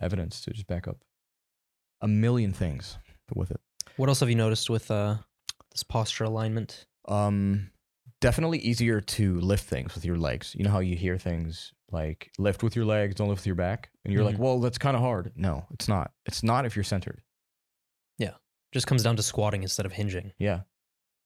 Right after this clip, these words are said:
Speaker 2: That's all it is.
Speaker 1: Mm-hmm.
Speaker 2: People pick, pick shit up like they're about to do a deadlift.
Speaker 1: Yeah.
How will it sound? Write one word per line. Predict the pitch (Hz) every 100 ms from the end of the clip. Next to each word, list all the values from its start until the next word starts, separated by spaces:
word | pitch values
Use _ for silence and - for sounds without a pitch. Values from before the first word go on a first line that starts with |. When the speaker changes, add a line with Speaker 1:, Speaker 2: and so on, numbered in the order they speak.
| _
Speaker 2:
That's | 113
all | 117 104
it |
is. | 98 95 -
Speaker 1:
Mm-hmm. | 92 95 113 117 _ _ _ _
Speaker 2:
People | - 123
pick, | 120 135 - 135
pick | 131
shit | - 120
up | 120
like | 113
they're | 110
about | 107 117
to | 110
do | 110
a |
deadlift. | 107 107 113 107 - - -
Speaker 1:
Yeah. | - 104 104